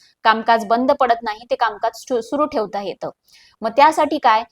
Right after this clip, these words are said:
एखाद्या व्यक्तीने सभागृहात कामकाज केले किंवा मतदान केले पण नंतर तो सदस्य असण्यास पात्र नाही असे आढळल्यास त्यामुळे त्या कामकाजाची वैधता रद्द होत नाही. तर ह्या बाबतीतली कल-, तरतूद आपल्याला कलम शंभर सांगतं.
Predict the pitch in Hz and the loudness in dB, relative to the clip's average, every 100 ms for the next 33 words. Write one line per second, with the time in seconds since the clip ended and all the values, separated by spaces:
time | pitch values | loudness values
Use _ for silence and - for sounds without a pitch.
0 | _ - 240 294 330 302 240 277 247 226 | _ -4 -2 0 2 2 0 -2 -6 -6
1 | - 240 247 254 262 254 254 247 247 262 | -2 2 2 2 -2 0 0 0 0 0
2 | 262 - 294 285 226 190 233 247 226 220 | 0 -2 -2 2 0 0 0 0 -2 -6
3 | 240 285 302 269 214 - _ _ - 247 | -6 -4 -2 -4 -4 -8 _ _ -6 -4
4 | 233 226 277 294 311 302 262 262 285 277 | -4 -4 -2 -2 -2 -2 -2 -2 -2 -4
5 | - - 208 214 254 254 254 - 254 240 | -6 -6 -4 -4 -4 -4 -6 -4 0 0
6 | - 311 277 254 220 - 220 277 233 233 | 0 -2 -2 -4 -8 -8 -4 -6 -2 2
7 | 277 240 247 - _ _ 247 240 233 233 | 4 4 0 -4 _ _ 0 0 0 -2
8 | 247 - 214 220 220 214 226 208 208 190 | -2 -2 -4 -2 -4 -4 -6 -6 -4 -6
9 | 214 226 240 196 190 208 214 190 202 180 | -2 -2 -2 -4 -4 -4 -4 -6 -8 -10
10 | - 190 _ _ _ _ 220 226 240 233 | -12 -18 _ _ _ _ -4 0 2 2
11 | 262 240 247 233 226 214 247 247 330 285 | -2 -6 -2 0 0 0 0 0 0 -2
12 | - 208 220 220 220 220 240 247 226 220 | -4 -2 -2 0 -2 -4 -6 -6 -4 -2
13 | 240 202 185 - | -2 -4 -8 -14